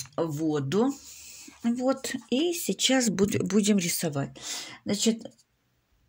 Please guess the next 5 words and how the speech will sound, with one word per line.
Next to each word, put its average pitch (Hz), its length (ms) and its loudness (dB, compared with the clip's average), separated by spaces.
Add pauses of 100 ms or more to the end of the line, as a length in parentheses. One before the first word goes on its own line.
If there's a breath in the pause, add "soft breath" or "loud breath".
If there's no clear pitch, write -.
(680)
рисую 202 580 6
я 175 160 6
на 175 160 4
тонком 156 520 2
тонированном 151 960 2